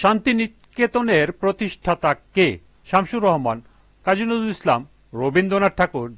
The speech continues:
জসিমউদ্দিন। সঠিক উত্তর গ, রবীন্দ্রনাথ ঠাকুর। এবং সর্বশেষ পনেরো, নতুন দেশ কবিতা পাঠের উদ্দেশ্য কি? শিক্ষার্থীদের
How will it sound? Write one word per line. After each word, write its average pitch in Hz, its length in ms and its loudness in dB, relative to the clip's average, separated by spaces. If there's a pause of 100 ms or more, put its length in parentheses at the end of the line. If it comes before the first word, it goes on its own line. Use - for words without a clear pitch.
জসিমউদ্দিন। 131 600 -6 (320)
সঠিক 165 300 -4
উত্তর 202 300 -6 (260)
গ, 135 240 2 (580)
রবীন্দ্রনাথ 139 800 -2 (200)
ঠাকুর। 131 380 -2 (3500)
এবং 220 200 4
সর্বশেষ 214 800 4
পনেরো, 165 420 0 (1900)
নতুন 190 300 2
দেশ 269 260 2
কবিতা 226 240 2
পাঠের 202 340 2 (180)
উদ্দেশ্য 165 440 0
কি? 135 220 -8
শিক্ষার্থীদের 202 1000 -4